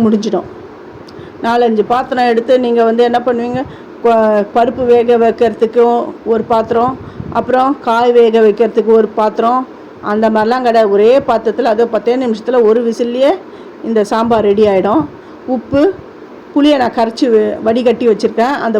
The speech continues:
புளி நீரையும் இதுல நான் சேர்த்துட்டேன். இப்ப வந்து இதை தாளிக்க போறேன். எண்ணெய் விட்டிருக்கேன். கடுகு, வெந்தயம்.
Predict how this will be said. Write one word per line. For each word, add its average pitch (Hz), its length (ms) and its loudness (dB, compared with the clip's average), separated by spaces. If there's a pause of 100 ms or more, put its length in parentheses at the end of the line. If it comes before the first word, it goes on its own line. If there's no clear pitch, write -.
புளி 247 160 -2 (100)
நீரையும் 226 340 0
இதுல 196 240 -2
நான் 196 280 -6
சேர்த்துட்டேன். 220 460 -2 (1200)
இப்ப 262 140 -2 (120)
வந்து 226 200 2 (360)
இதை 240 120 0 (100)
தாளிக்க 240 340 0 (100)
போறேன். 214 280 -2 (1700)
எண்ணெய் 269 260 -2
விட்டிருக்கேன். 220 520 -2 (560)
கடுகு, 233 400 2 (1700)
வெந்தயம். 233 560 2